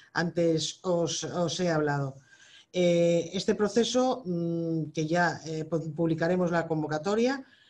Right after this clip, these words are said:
eh, en el mes de, de octubre de este año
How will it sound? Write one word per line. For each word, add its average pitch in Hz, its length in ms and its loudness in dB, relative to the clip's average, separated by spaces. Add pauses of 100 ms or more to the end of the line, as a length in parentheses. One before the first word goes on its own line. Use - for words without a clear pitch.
(180)
eh, 165 840 4
en 175 140 -2
el 185 100 0
mes 196 200 0
de, 190 440 2
de 175 220 0
octubre 170 400 2
de 170 80 2
este 175 200 -4
año 214 380 0